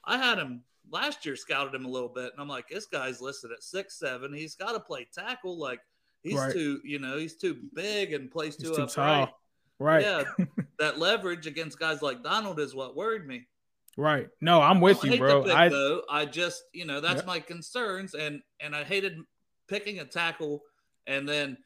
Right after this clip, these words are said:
Speaker 1: moving him to guard 'cause we just did that last year. I was more wanting, like, a, an actual guard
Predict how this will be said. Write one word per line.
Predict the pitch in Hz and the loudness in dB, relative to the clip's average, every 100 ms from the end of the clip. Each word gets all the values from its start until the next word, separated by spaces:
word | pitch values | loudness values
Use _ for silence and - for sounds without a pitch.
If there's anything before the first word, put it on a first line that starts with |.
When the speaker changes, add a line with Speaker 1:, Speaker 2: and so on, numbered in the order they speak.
| _ | _
Speaker 1:
moving | 147 165 160 | -2 -2 -2
him | 160 151 | -6 -6
to | 127 | -6
guard | 156 147 - | -2 -2 -4
'cause | 131 | -8
we | 131 | -8
just | 135 131 | -8 -8
did | 131 123 | -8 -10
that | 120 | -10
last | 123 113 - | -12 -12 -12
year. | 117 117 | -10 -8
I | |
was | 123 - _ - | -8 -12 _ -10
more | 170 180 | -6 -4
wanting, | 160 165 151 143 | -4 -6 -10 -12
like, | 135 123 | -10 -10
a, | 113 - _ _ _ - | -12 -14 _ _ _ -20
an | 117 | -4
actual | 151 160 - 156 135 | 0 0 0 -8 -8
guard | 117 139 139 123 117 | -6 -4 -4 -4 -8